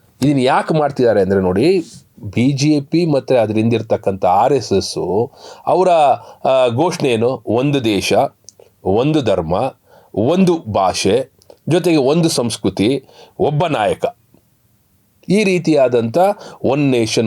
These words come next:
one religion, one language, ಹಿಂದೂ, ಹಿಂದಿ, ಹಿಂದೂಸ್ತಾನ್ ಅನ್ನುವಂಥ ರೀತಿಯಾದಂಥ ಘೋಷಣೆಗಳನ್ನ ಏನ್ ಕೊಟ್ಟಿದ್ದಾರೆ ಅವರು,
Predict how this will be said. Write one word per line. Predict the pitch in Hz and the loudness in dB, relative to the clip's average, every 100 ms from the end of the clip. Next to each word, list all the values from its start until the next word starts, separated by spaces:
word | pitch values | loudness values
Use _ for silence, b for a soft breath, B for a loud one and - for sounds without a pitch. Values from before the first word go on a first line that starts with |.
| 113 | 0
one | 143 | 0
religion, | 123 110 104 107 107 | 0 0 0 0 0
one | 107 147 123 | 0 0 0
language, | 110 107 101 101 - - _ _ _ - | 0 0 0 0 -4 -8 _ _ _ -4
ಹಿಂದೂ, | 143 139 110 104 92 | -2 0 0 0 0
ಹಿಂದಿ, | 117 147 117 104 107 | 0 0 0 0 0
ಹಿಂದೂಸ್ತಾನ್ | 117 143 117 - 110 87 - _ _ _ _ _ _ _ _ _ 135 | 0 -2 -2 -2 -2 -2 -8 _ _ _ _ _ _ _ _ _ -4
ಅನ್ನುವಂಥ | 151 139 127 | 0 0 0
ರೀತಿಯಾದಂಥ | 131 127 120 120 117 | 0 0 0 0 0
ಘೋಷಣೆಗಳನ್ನ | 107 120 131 120 113 107 | 0 0 0 0 2 0
ಏನ್ | 98 | -2
ಕೊಟ್ಟಿದ್ದಾರೆ | 101 92 104 92 | -4 0 0 2
ಅವರು, | 82 85 | 0 0